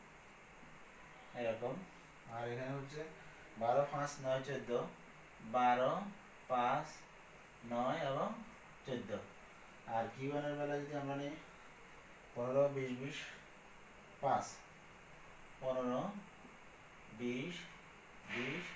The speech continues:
এবং পাঁচ, এই মানগুলো আমাদের দেয়া থাকবে দুটি সালের।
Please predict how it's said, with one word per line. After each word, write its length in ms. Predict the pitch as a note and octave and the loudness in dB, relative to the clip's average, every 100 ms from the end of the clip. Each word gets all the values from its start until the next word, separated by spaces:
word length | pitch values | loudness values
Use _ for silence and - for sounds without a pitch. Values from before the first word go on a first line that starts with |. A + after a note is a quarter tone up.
| - - - - - - | -10 -14 -16 -16 -16 -6
এবং 220 | B2 B2+ B2 | 0 0 2
পাঁচ, 220 | C3 - - - - - - | 0 0 -4 -12 -16 -16 0
এই 200 | E3+ F3+ | 6 8
মানগুলো 480 | E3+ E3+ E3+ F3 F3 | 10 10 8 6 8
আমাদের 360 | D3+ D3 D#3 | 10 10 8
দেয়া 220 | C#3 C3 B2 | 8 8 8
থাকবে 340 | - - F#2+ - - - - - - - - - - - - - - - - A#2 B2 | 4 0 -4 -8 -8 2 4 6 2 -8 -16 -16 -16 -16 -16 -16 -16 -14 -12 -6 -2
দুটি 400 | C#3+ D#3+ A3 B3+ - - - | 0 2 0 0 -6 -10 2
সালের। 360 | - G2+ - | 6 6 4